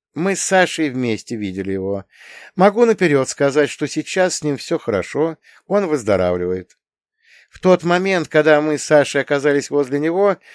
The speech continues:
Майкл был ранен одним негодяем, находился без сознания и едва не погиб.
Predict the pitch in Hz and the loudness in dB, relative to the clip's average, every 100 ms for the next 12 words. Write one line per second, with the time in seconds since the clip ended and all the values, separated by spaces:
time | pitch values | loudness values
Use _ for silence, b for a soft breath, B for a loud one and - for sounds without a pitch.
0 | B B - 196 202 - 170 151 170 170 | B B 0 4 4 4 -2 0 2 4
1 | 185 165 107 98 104 123 120 135 123 139 | 4 4 2 -2 -4 -4 -4 -4 -4 0
2 | 156 131 98 92 95 - b b b 143 | 0 2 0 -2 -6 -12 b b b -6
3 | 180 202 202 - 120 131 - 127 113 123 | 0 0 0 -2 -4 -4 0 0 0 -2
4 | 160 190 185 180 165 b b 147 135 131 | -2 -2 -4 -6 -8 b b -6 -2 0
5 | 151 170 156 107 90 95 95 | 0 0 -2 -4 -6 -8 -14